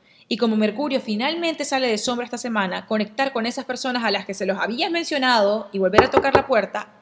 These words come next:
es súper clave porque it's all about timing. Es todo acerca del buen momento, del buen tiempo. Otro punto importante es que una relación amorosa, ahora que está como entrando en una mejor etapa,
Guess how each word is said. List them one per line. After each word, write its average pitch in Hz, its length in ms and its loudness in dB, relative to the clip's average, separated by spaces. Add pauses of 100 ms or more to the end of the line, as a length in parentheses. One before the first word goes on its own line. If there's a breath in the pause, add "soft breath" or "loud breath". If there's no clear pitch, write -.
es 220 280 -4
súper 269 680 -4
clave 254 320 2
porque 202 320 -4
it's 202 260 -6
all 208 180 -4
about 170 300 -2
timing. 127 420 -8 (300 loud breath)
Es 214 180 -2
todo 233 140 0
acerca 202 340 -2
del 175 200 -2
buen 185 280 2
momento, 175 400 -6
del 175 140 0
buen 190 240 0
tiempo. - 340 -12 (400 loud breath)
Otro 269 280 6
punto 269 220 2
importante 226 760 0 (240 loud breath)
es 214 180 2
que 233 200 0
una 269 200 2
relación 226 440 -2
amorosa, 233 600 -2 (460 soft breath)
ahora 208 400 4
que 233 100 -2
está 220 420 0
como 190 280 -2
entrando 294 460 0
en 240 100 6
una 233 160 2
mejor 226 300 2
etapa, 214 680 0